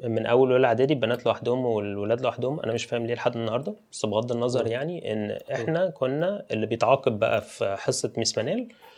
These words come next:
Speaker 1: بتاخده في الأوضة، آه، والفصل بتاع، آه، البنات اللي جنبنا ده، عشان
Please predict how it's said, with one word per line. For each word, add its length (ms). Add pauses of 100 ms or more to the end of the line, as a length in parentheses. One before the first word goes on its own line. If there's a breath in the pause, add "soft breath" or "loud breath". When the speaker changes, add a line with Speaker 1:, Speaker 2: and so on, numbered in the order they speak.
(260 soft breath)
Speaker 1:
بتاخده 540
في 140
الأوضة، 560
آه، 180
والفصل 500
بتاع، 500
آه، 440
البنات 420
اللي 140
جنبنا 340
ده، 220
عشان 500